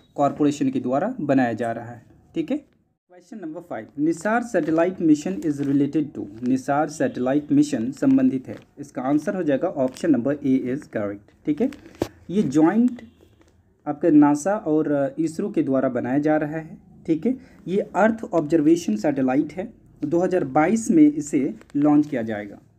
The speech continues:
तो आज के लिए बस इतना ही। Thanks for watching। आज हम लोग डेली करंट अफेयर्स के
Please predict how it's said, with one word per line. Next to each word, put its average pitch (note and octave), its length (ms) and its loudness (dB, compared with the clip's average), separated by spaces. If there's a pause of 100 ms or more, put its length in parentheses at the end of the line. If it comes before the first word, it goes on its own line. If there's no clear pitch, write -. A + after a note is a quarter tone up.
(800)
तो D#3+ 40 -4
आज E3 240 0
के D#3+ 80 2
लिए C#3+ 80 4
बस C3 220 -4
इतना E3 220 -4
ही। E3+ 100 -4
Thanks A#2+ 340 -6
for F#3 200 -12
watching। A2+ 300 -16 (440)
आज D3+ 260 -2
हम F#3 180 -4
लोग C3+ 200 0 (280)
डेली G3+ 360 2
करंट F#3 360 -2
अफेयर्स F#3+ 380 -6
के C3 300 -2